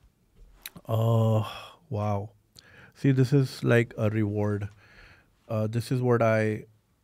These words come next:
that's the whole idea of doing that I do, to, to, like, show someone ke there is a beautiful life out there that you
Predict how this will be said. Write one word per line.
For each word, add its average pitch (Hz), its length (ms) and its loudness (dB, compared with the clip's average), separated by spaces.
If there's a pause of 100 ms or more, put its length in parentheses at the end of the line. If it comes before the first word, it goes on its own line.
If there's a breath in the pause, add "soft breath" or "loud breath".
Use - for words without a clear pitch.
(880)
that's 190 220 2
the 202 100 8
whole 190 220 6 (960 loud breath)
idea 127 360 -2
of 110 260 -4
doing 113 280 -2
that 107 140 -4
I 101 100 -4
do, 104 320 -6 (880 soft breath)
to, 131 300 0
to, 139 100 0
like, 127 260 2
show 156 340 0
someone 98 460 -6 (160)
ke 113 360 -6 (340)
there 110 300 -2
is 117 300 -2
a 113 60 -8
beautiful 107 480 -2
life 104 380 -4
out 101 220 -8
there 104 140 -8
that 101 240 -6
you 107 240 -4